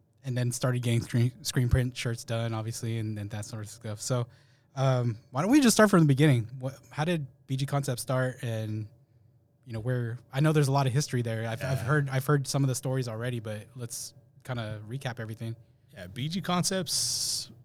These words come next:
Speaker 2: started off, uh, as a brand, which was Blown Gear. That's where the B G came from.
Speaker 1: Mm-hmm.
Speaker 2: And when we were filling out all of our paperwork and all that stuff, it's like, "Man, I don't wanna call our company Blown. It just sounds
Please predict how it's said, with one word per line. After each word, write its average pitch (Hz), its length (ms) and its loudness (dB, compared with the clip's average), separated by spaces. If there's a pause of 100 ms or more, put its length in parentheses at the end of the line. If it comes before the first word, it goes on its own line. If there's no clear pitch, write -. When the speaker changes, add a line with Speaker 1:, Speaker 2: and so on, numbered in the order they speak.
(140)
Speaker 2:
started 127 560 2
off, 139 320 2 (180)
uh, 110 580 -2
as 110 180 2
a 90 40 -6
brand, 107 680 0 (880)
which 120 180 -6
was 107 120 -4
Blown 131 340 6
Gear. 107 360 0 (320)
That's 113 200 -2
where 113 80 2
the 101 80 -2
B 110 180 0
G 117 200 0
came 107 260 -2
from. 104 300 -4 (120)
Speaker 1:
Mm-hmm. 127 140 -4 (320)
Speaker 2:
And 104 600 -2 (680)
when 127 160 4
we 123 100 4
were 117 140 4 (960)
filling 127 320 6
out 123 160 8
all 117 140 6
of 110 80 2
our 104 80 2
paperwork 123 680 4
and 117 100 2
all 117 100 2
that 127 140 2
stuff, 123 300 -2
it's 110 100 -4
like, 104 160 -4
"Man, 131 160 0
I 135 40 2
don't 147 80 2
wanna 120 120 0
call 117 240 0
our 110 80 -2
company 107 340 -2
Blown. 107 380 -2 (100)
It 104 60 -12
just 101 220 -4
sounds 107 480 -4